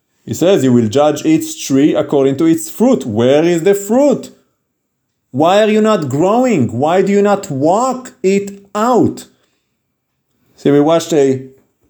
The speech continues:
teaching today <laughs> that Steven sent me. Some guy was talking about the true meaning of worship.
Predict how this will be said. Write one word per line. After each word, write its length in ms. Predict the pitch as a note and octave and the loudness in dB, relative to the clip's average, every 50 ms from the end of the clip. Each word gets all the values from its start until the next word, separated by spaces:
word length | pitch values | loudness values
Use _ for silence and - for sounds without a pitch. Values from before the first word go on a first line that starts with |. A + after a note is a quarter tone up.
| _ _ _ _ _ - - | _ _ _ _ _ -16 -8
teaching 460 | - A3 A#3 G3+ - - D#3 B2+ B2 B2+ | -6 -4 -4 -2 -2 0 0 0 2 2
today 480 | C3+ B2 A2 A2+ G#2 G#2 G2+ G2+ - - _ | 0 0 2 2 2 0 -2 -4 -8 -14 _
<laughs> 100 | _ _ | _ _
that 520 | - - - - - D3+ B2+ B2 B2 - - _ _ _ _ _ _ _ _ _ | -12 -12 -12 -12 -10 -10 -10 -10 -10 -14 -20 _ _ _ _ _ _ _ _ _
Steven 400 | _ - - D#3 D3 C3 B2+ A#2+ | _ -4 0 0 2 2 2 0
sent 280 | A2 - D3 C#3 C3 A#2+ | 0 -2 -2 -2 -2 -2
me. 160 | B2 A2+ A2 | -2 -2 -4
Some 220 | G#2 - B2 A2+ A2+ | -4 -4 -6 -4 -2
guy 180 | G#2+ C3+ C3+ C3 | 0 2 2 2
was 120 | A#2 A2 | 0 -2
talking 280 | - D3+ C#3 B2+ C#3+ C3 | -2 -2 -2 0 0 0
about 260 | A#2+ A#2+ A#2 A2 G#2+ | 0 0 0 0 0
the 80 | B2 - | -4 -4
true 180 | - C#3+ C#3+ C3+ | -2 -2 -2 0
meaning 280 | C#3 C3+ C#3 C3+ C3 | 0 0 0 0 0
of 140 | B2+ A#2+ A#2+ | 0 0 2
worship. 480 | B2 D3+ G3 G#3 G3+ - - - - | 2 2 2 2 0 -2 -4 -4 -6